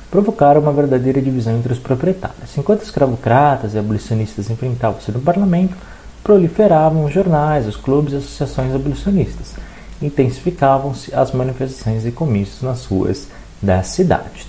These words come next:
Tudo verdade, né? Tudo tranquilo. Vamos ver o que que ele tá perguntando. Um grupo de camada social dominante brasileira que se opôs fortemente ao movimento citado era aquele composto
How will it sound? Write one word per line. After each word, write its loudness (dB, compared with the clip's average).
Tudo 2
verdade, 2
né? 0
Tudo 2
tranquilo. 0
Vamos 2
ver -2
o -12
que -8
que 2
ele 2
tá -2
perguntando. -2
Um 4
grupo 2
de -6
camada 2
social 0
dominante 0
brasileira 0
que -12
se -2
opôs 0
fortemente 0
ao 0
movimento -2
citado -2
era 2
aquele 0
composto -2